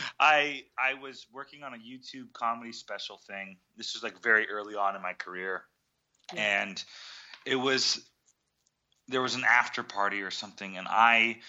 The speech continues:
Speaker 1: snuck a few friends in there. I ha-, I had two drinks. I was double fisting. I think I jumped on top of, uh, like a, like a air hockey table and danced. And basically, I got kicked out of this after party, right? And I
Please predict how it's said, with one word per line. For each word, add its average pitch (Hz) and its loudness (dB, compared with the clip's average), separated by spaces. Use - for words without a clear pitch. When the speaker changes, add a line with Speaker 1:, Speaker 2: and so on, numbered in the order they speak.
Speaker 1:
snuck 131 0
a 123 -4
few 127 -6
friends 120 2
in 117 -2
there. 117 6
I 107 6
ha-, 107 4
I 101 2
had 104 0
two - -4
drinks. 117 -8
I 110 -6
was 101 -10
double 110 -4
fisting. 113 -8
I 107 0
think 135 -8
I 120 0
jumped 123 0
on 120 0
top 110 4
of, 101 2
uh, 98 2
like 101 -10
a, 98 -2
like 104 -6
a 90 0
air 117 8
hockey 117 4
table 110 -2
and 95 -8
danced. 110 4
And 110 -14
basically, 123 -2
I 123 6
got 147 4
kicked - -6
out 120 6
of 95 -16
this 101 -14
after 104 -2
party, 90 -6
right? 101 -4
And 113 -6
I 110 -2